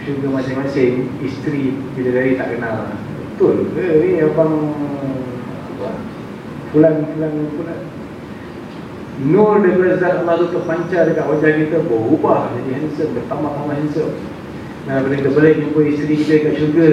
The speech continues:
ni, nur yang sama akan terpancar ke wajah isteri kita juga. Dan dia punya muka berubah jadi bertambah lawa, cantik, semakin cantik, semakin cantik. Allah.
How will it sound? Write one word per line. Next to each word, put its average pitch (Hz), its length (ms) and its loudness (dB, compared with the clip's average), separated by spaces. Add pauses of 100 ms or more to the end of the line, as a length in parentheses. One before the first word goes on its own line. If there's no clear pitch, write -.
(120)
ni, - 280 0 (560)
nur 156 240 6
yang 151 160 2
sama 156 240 2
akan 139 160 0
terpancar 147 560 0
ke - 80 0
wajah 135 320 2
isteri 143 240 -2
kita 151 120 -2 (120)
juga. 202 320 2 (240)
Dan 131 240 0
dia 151 160 6
punya 156 240 6
muka 151 400 4
berubah 135 480 2
jadi 127 160 -2
bertambah 127 320 -4
lawa, 117 400 -4
cantik, 120 400 -4
semakin 117 400 -6
cantik, 123 300 -4 (100)
semakin 117 220 -6 (100)
cantik. - 260 -6 (4000)
Allah. 110 480 -6